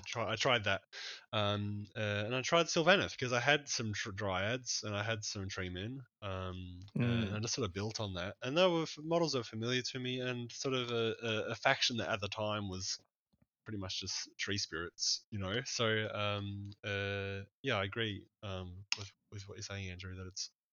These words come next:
Speaker 1: I do tend to stick with the, the factions that are f-, familiar, you know.
Speaker 2: Yeah.
Speaker 1: Um, uh, it's an aesthetic that's familiar as well.
Speaker 2: I think
Speaker 1: Um,
Speaker 2: they're, I mean, they could say all they want they're not, but I feel like the last f-,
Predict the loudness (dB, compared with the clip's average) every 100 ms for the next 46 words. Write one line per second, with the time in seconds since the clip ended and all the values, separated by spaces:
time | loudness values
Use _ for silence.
0 | _ -20 -20 -20 _ -2 0 0 0 -2
1 | -4 -4 -6 -2 -2 -2 -6 -6 -6 -6
2 | -8 -6 -6 -6 -8 -8 -8 -4 0 0
3 | -2 -8 _ -6 -4 -4 -8 _ -4 -2
4 | -2 -4 -6 -10 -8 -6 -4 -6 -4 -4
5 | -2 -4 -4 -6 -8 -6 -6 -6 -8 -8
6 | -8 -8 _ _ _ -20 -20 -20 -18 8
7 | 10 12 10 12 12 12 12 10 8 12
8 | 12 12 6 4 8 10 10 10 8 10
9 | 10 10 6 6 6 8 8 8 8 8
10 | 6 10 10 12 10 8 6 4 6 8
11 | 6 0 -10